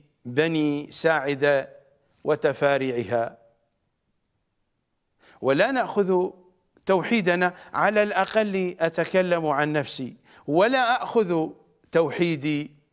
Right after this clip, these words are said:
عن سقيفة بني مرجعية، بني نجف،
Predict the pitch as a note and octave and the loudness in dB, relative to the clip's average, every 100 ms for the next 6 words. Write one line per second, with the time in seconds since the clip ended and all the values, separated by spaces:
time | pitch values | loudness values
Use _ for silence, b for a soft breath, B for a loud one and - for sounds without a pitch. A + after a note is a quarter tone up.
0 | _ _ _ _ _ _ _ _ _ _ | _ _ _ _ _ _ _ _ _ _
1 | _ _ _ _ - D3 C#3+ D#3+ - E3 | _ _ _ _ -4 -2 0 -2 0 -2
2 | C#3+ C#3+ - D3 C#3+ C3+ _ _ _ _ | -2 -4 -2 -4 -4 -6 _ _ _ _
3 | B2 D3+ D#3 D3+ C#3 C#3 A#2 A2+ A#2+ C3 | -2 0 0 -2 0 -2 -2 -2 0 0
4 | B2 A#2+ A#2+ - _ _ _ _ _ _ | 0 -2 -4 -14 _ _ _ _ _ _
5 | _ _ _ _ - C3+ D3+ C#3+ C#3 C#3+ | _ _ _ _ -6 -2 0 0 0 0
6 | A#2+ C3 A2+ A2 - | 2 0 0 -8 -20